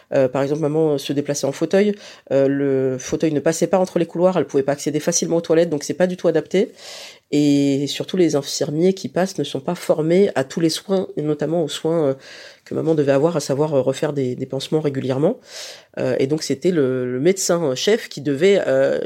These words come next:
carrément faire les, les pansements parce que les infirmiers ne savaient pas le faire. Et enlever un pansement et le remettre, c'est très douloureux, hein, euh, surtout sur une plaie ouverte. Donc, euh, il fallait que ce soit fait correctement.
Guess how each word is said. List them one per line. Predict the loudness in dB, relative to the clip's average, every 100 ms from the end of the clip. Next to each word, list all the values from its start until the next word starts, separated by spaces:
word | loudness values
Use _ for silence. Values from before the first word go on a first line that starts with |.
| -6 -6
carrément | -4 -2 -2
faire | -4 -4
les, | -2 -4 -8 -16 -20 -20 -8
les | -6
pansements | -6 -2 0
parce | 0 0
que | 0
les | 0
infirmiers | -2 0 2
ne |
savaient | 4 2 4
pas | 0
le |
faire. | 0 -6 _ _ -20 -20 -20 -18 -4
Et | 0 2 2 2 2 2
enlever | 4 4 4
un | 2
pansement | -2 2
et | 2
le | 4
remettre, | 4 2
c'est | 0
très | 0 0
douloureux, | 0 0 0
hein, | -2 -8
euh, | -8 -4 -2 -2 -4 -10 -18 -16 -18 -8
surtout | -2 0
sur | 2 2
une | 2
plaie | 0
ouverte. | 2 0 -2 -10
Donc, | -6 -8 -4
euh, | -2 -2 -2
il | -6
fallait | -4 -2 -2
que | -4
ce |
soit | 0 0
fait | 2 0 0 -2
correctement. | -2 -2 -2 -4